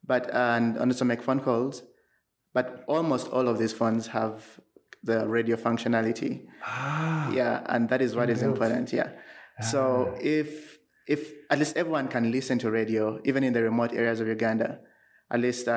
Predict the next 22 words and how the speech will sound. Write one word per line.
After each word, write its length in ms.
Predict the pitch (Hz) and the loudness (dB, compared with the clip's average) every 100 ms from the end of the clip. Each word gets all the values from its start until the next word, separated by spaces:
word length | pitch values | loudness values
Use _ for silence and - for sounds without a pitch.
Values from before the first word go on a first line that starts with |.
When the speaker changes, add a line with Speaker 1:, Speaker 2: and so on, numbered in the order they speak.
| 117 | 0
Speaker 1:
it 80 | 120 | 0
is 100 | 113 | 0
what 300 | 120 123 - | 0 -2 -4
is 320 | 123 117 110 | -2 -2 -2
used 220 | 113 117 117 | -2 -2 -2
for 80 | 117 | -2
entertainment. 720 | 117 110 113 113 110 110 107 | -2 -2 0 0 0 -2 -4
It 100 | 117 | -4
is 120 | 110 | 0
what 360 | 113 113 - - | 0 -2 -6 -4
people 200 | 120 117 | 0 0
use 220 | 117 120 | 0 -2
to 100 | 120 | 0
know 240 | 117 117 117 | 0 2 2
what 140 | 117 | 2
is 120 | 113 | 0
happening, 420 | 117 113 113 110 | -2 0 0 0
because 420 | 107 - 117 113 120 | -2 0 0 0 0
newspapers 420 | 127 139 143 131 | 0 0 0 2
are 40 | |
not 160 | 127 127 | 2 0
so 320 | 127 120 - | 0 -2 -4